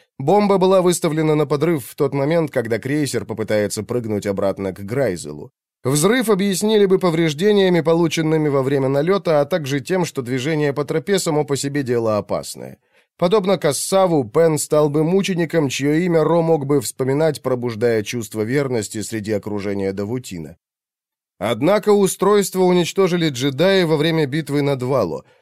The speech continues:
Ещё одна причина проклинать их имя. Когда Ро увидел, как Пен вальяжно шагает через дворик для прогулок, впрочем, двуличный дуралей уже издох, а оставшиеся двое хозяев бурь притихли.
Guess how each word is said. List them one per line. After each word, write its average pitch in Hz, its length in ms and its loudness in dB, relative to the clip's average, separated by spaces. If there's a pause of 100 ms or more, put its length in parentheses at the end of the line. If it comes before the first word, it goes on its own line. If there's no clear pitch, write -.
(140)
Ещё 113 460 -2
одна 92 260 0
причина 101 460 -4
проклинать 98 580 -6
их 92 200 -12
имя. 87 360 -10 (360)
Когда 156 320 0
Ро 214 160 4
увидел, 202 420 2
как 165 220 -2
Пен 196 240 2
вальяжно 170 460 2
шагает 165 460 0
через 143 340 -2
дворик 151 380 -2
для 123 180 0
прогулок, 127 680 -2 (420)
впрочем, 98 640 -4
двуличный 101 500 -6
дуралей 117 420 -2
уже 160 320 -2
издох, 170 440 0
а 101 140 2
оставшиеся 131 680 -2
двое 151 320 0
хозяев 123 520 -2
бурь 101 240 -6
притихли. 80 760 -10